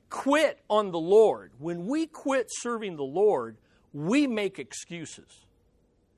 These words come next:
And rarely do the excuses involve me and my problems. It's always the people around me and ultimately who? The Lord that's in control of this.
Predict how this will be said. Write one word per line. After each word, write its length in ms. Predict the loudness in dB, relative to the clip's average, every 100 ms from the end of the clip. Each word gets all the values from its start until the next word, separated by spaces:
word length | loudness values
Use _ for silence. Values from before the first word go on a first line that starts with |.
| _ _ _ -6
And 260 | -4 -2 6
rarely 460 | 6 8 6 4
do 220 | 0 -6 -6
the 180 | -6
excuses 720 | -8 -10 -6 -4 -4 -4 -8 -6
involve 680 | -6 0 2 2 0 -4 _ _ _
me 720 | -16 -6 -2 0 0 -2 -4 -8
and 200 | -10 -10
my 480 | -10 0 4 4 2
problems. 760 | -2 0 0 0 -6 -16 -18 -20 _ _
It's 240 | -6 -6
always 680 | 0 4 6 6 6 4 0 _ _ _ _ _ _ _
the 140 | -10 -10
people 520 | -4 -2 0 2 2
around 480 | 2 0 2 2 0
me 200 | -4 -4
and 160 | -8 -4
ultimately 600 | 0 0 0 -6 -4 -4
who? 400 | 0 2 2 -2 -14 _ _ _ _ _
The 160 | 0 2
Lord 600 | 8 10 10 10 6 0
that's 300 | -2 -2 -8 -12 _ -20 -20 -12
in 240 | -10 -10
control 600 | -10 -10 -8 0 2 2 0
of 100 | -4
this. 220 | -16